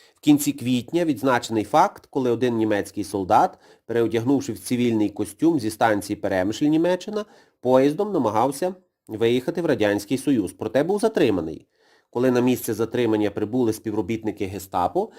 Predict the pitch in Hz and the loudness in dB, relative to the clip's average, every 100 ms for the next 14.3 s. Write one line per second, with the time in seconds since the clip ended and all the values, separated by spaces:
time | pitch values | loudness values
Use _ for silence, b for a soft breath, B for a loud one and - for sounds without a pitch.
0 | B B 190 233 147 107 123 180 175 147 | B B -4 0 0 4 4 2 0 -2
1 | 156 151 - 113 113 - 110 135 185 180 | -2 -6 -8 -8 -10 -6 0 0 0 -2
2 | 113 95 - 92 131 170 110 92 113 - | -2 -2 -6 -2 -2 0 -2 -2 -4 -6
3 | _ _ _ _ 95 90 78 - _ _ | _ _ _ _ -2 0 0 -8 _ _
4 | _ _ _ - 190 220 190 147 123 107 | _ _ _ -4 -2 0 0 2 2 0
5 | - 131 113 92 - - _ - - 123 | -2 0 0 -2 -12 -20 _ -16 -6 -4
6 | 110 110 104 117 131 110 110 107 107 107 | 0 0 2 2 4 4 0 -2 -4 -2
7 | 110 110 - 113 113 135 104 117 104 117 | 0 -2 -2 -4 0 2 2 0 2 2
8 | 104 107 90 110 - 107 107 98 110 110 | 4 0 -2 -4 -2 -2 -2 -4 0 -2
9 | 101 - 101 101 101 92 104 92 98 - | -2 -6 -4 0 -2 -2 -6 -8 -8 -6
10 | 101 - 101 - 90 92 - 180 208 202 | -6 -2 -4 -2 -6 -6 -2 0 -2 -4
11 | 208 b b b 98 123 156 180 - 95 | -8 b b b 2 2 2 -4 -8 -8
12 | 92 139 95 85 - - - b b b | 0 2 2 0 -4 -12 -16 b b b
13 | - 117 139 127 107 95 95 90 92 117 | -6 -2 2 2 0 -8 -10 -10 -4 0
14 | 156 208 214 | 0 0 -6